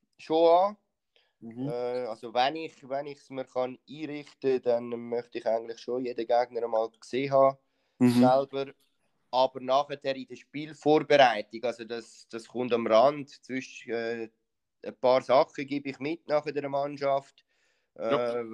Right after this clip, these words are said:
Speaker 1: jetzt vielleicht das System, das man erwartet, äh,
Speaker 2: Mhm.
Speaker 1: wie wir die wollen anlaufen. Ab-, aber grundsätzlich gehe ich nachher dann schon von, von unserem Spiel aus,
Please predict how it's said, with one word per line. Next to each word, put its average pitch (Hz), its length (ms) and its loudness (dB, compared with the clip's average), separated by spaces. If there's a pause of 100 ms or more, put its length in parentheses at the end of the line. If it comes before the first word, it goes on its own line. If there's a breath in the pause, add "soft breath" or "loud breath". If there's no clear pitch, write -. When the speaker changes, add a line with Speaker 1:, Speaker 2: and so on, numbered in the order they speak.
Speaker 1:
jetzt - 380 -14
vielleicht 120 360 -8
das 117 240 -6
System, 123 520 -4
das 139 100 0
man 135 140 -2
erwartet, 131 880 0
äh, 120 320 -8
Speaker 2:
Mhm. 120 160 2
Speaker 1:
wie 117 140 2
wir 110 100 0
die 123 180 -8
wollen 117 220 0
anlaufen. 131 680 -2
Ab-, 127 180 -6 (280)
aber 123 180 -10
grundsätzlich 147 760 0
gehe 135 280 -4
ich 120 60 -16
nachher 123 260 -2
dann 117 120 -4
schon 131 180 -8
von, 120 500 -6
von 113 180 -10
unserem 127 400 -6
Spiel 127 380 -6
aus, 92 340 -12